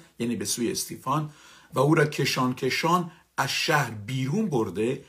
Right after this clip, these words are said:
سنگسار کردند. شاهدان جامه‌های خود را نزد پاهای جوانی سولوس نام گذاشتند.» جوانی که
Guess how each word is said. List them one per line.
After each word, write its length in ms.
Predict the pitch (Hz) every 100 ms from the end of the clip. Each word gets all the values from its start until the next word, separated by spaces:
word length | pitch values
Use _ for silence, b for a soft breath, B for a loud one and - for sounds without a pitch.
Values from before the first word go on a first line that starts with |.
| B
سنگسار 760 | - - 160 143 123 - 139 113
کردند. 540 | 107 - - - - - _ _ b b b
شاهدان 1000 | - - 170 165 147 160 170 220 220 - B B B 110
جامه‌های 680 | - 165 151 139 139 170 180
خود 260 | 170 131
را 160 | 120 110
نزد 460 | 107 147 151 131 110
پاهای 840 | - - 120 113 - 160 120 101 B B -
جوانی 720 | 117 139 123 185 196 180 175 B B
سولوس 800 | - - - 165 131 123 117 -
نام 340 | 131 120 95
گذاشتند.» 680 | 98 95 - - - - 76 - _ _ _ _ _ _ _ 120
جوانی 560 | - 113 139 165 160 151
که 480 | - 147 143 -